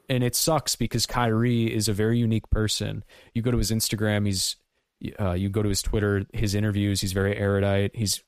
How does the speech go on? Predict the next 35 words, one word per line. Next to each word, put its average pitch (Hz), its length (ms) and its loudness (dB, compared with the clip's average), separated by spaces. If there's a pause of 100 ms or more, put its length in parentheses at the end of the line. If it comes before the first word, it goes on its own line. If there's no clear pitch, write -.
(120)
clearly 110 460 0
very 98 220 0
educated, 101 600 0 (580)
um, 101 240 -2
and - 80 0
he's 123 140 2
a 131 40 2
unique 143 300 2
person. 123 540 0
And 117 320 -2 (120)
<laughs> - 120 -12
he, 156 380 2
he 135 280 0
adds 131 240 2
flair 120 400 2
and, 113 100 2
like, 107 260 0
a - 40 -20 (320)
little 143 140 2
bit 131 100 2
of 123 80 0
color 123 320 2
to 107 80 0
this 95 160 -2
fucking 95 340 -2
world, 87 380 0
and 110 140 0
they 110 100 0
just 110 220 -2
immediately 107 380 2
wanna, 98 300 0 (540)
wanna 107 160 0
destroy 92 460 0
it. 78 140 -6 (500)
Um, 95 480 0